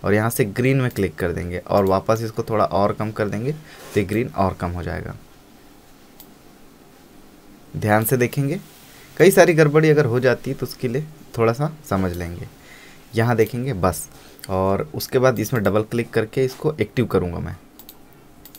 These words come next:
सॉरी येलो नहीं, ग्रीन को कम करना है और यहाँ से एक्टिव करना है इस कलर को। बहुत ज़्यादा हो गया,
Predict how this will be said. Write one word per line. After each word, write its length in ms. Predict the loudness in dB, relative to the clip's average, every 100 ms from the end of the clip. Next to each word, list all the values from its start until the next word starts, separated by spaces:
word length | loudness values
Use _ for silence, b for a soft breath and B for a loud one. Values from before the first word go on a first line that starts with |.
| -20 -20 -20 -20 -20 -20 -20 -20 -20 -20 -20 -20 -20 -20 -20 -20 -20 -20 -20 -20 -8
सॉरी 260 | -2 -2 2
येलो 220 | 2 2
नहीं, 160 | -2 -8 -16 -20 B B B B -12
ग्रीन 300 | -4 -2 -2
को 100 | -4
कम 180 | -6 -6
करना 280 | -4 -6 -6
है 120 | -8 -12 -8
और 140 | -4 -4
यहाँ 220 | -4 -6
से 200 | -8 -8 -8
एक्टिव 300 | -6 -6 -6
करना 300 | -6 -8 -12
है 100 | -14 -20 -20 -20 -20 -20 -20 -20 -12 -10
इस 100 | -6
कलर 300 | -6 -6 -8
को। 180 | -12 -18 -18 -20 -20 -20 -20 -20 -20 -20 -20 -20 -20 -20 -20 -20 -20 -20 -20 -20 -20 -20 -20 -20 -20 -20 -20 b b b b -4
बहुत 220 | 2 4
ज़्यादा 260 | 6 6 6
हो 120 | 2
गया, 140 | -2